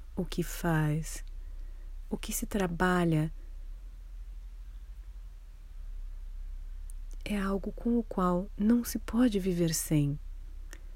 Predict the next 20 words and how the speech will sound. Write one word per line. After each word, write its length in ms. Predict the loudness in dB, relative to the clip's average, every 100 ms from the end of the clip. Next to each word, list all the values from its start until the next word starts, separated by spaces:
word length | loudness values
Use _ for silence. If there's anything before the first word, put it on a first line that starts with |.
| -10 -10 -10 -10 -8 4
Então, 220 | 6 10
entre 280 | 8 10 8
estes 340 | 6 4 2
dois 340 | 4 8 8 6
extremos, 760 | 2 2 4 6 6 6 2 -2
o 80 |
de 140 | 2 4
não 280 | 4 4 2
saber 520 | 2 2 6 6 6
e 40 |
fazer 480 | 4 2 4 4 4
o 60 | 2
que 80 |
se 140 | -2 -2
tem 200 | 0 -2
que 120 | -2
fazer 440 | 0 2 4 4 4
e 40 |
continuar 580 | 2 2 2 2 4 4
adormecidos, 1120 | 4 2 2 2 2 2 4 4 4 0